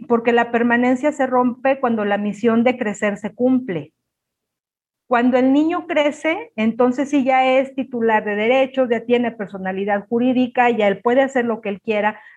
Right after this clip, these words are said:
pero mientras crece, lo que la, lo que las adultas y los adultos hacemos o de quienes tenemos la tutela, eh, de las niñas y de los niños es el mientras crecen, ¿no? Entonces, el mientras crecen,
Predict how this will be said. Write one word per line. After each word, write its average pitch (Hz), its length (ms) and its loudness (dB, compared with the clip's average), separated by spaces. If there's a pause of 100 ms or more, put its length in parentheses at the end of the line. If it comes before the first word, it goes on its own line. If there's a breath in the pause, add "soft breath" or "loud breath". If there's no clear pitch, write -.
(140)
pero 269 300 2
mientras 254 680 0
crece, 294 580 -4 (540)
lo 240 280 -2
que 247 100 2
la, 226 340 2
lo 226 240 -2
que 226 140 -4
las 226 880 0
adultas 269 720 -2
y 220 80 -4
los 247 300 -2
adultos 262 680 -2
hacemos 214 560 0
o 196 60 -4
de 190 160 -4
quienes 240 380 2
tenemos 220 400 -2
la 233 140 0
tutela, 196 600 -2 (360 soft breath)
eh, 180 520 0
de 185 340 -2
las 185 160 0
niñas 214 300 -2
y 247 40 -2
de 226 120 2
los 226 120 0
niños 226 540 0 (220 loud breath)
es 226 240 0
el 233 180 0
mientras 226 540 0
crecen, 202 520 -6 (300)
¿no? 175 300 -8 (300 loud breath)
Entonces, 226 560 2
el 214 120 0
mientras 220 560 0
crecen, 233 600 0